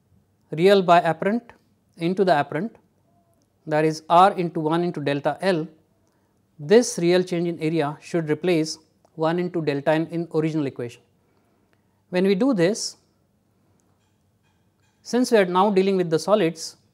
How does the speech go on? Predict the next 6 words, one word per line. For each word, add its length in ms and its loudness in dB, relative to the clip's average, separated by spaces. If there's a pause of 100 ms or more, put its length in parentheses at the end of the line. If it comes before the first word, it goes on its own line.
(180)
which 180 -8
are 300 2 (320)
rough, 460 2 (840)
we 240 0
would 320 0
necessarily 760 -2